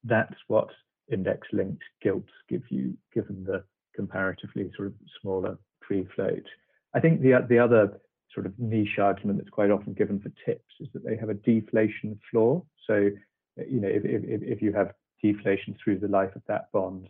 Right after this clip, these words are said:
then you don't lose money. Um, you, you basically have a floor on, on, on, on what you're repaid.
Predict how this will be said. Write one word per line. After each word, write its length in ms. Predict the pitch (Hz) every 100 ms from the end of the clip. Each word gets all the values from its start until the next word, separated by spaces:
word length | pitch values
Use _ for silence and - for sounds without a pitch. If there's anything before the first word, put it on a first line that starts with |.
| -
then 220 | 95 92 _ _ -
you 80 | 104
don't 340 | 104 92 - - _ _
lose 300 | 127 101 95 - -
money. 340 | - 60 - - -
Um, 300 | 98 92 98 147
you, 140 | 107 127
you 120 | 101
basically 280 | - - -
have 120 | 98
a 80 | 98 -
floor 300 | 95 92 90
on, 160 | 92 -
on, 200 | 101 -
on, 200 | 104 -
on 120 | 98 95
what 160 | 107 - -
you're 160 | 92 - 127
repaid. 640 | 98 98 107 95 104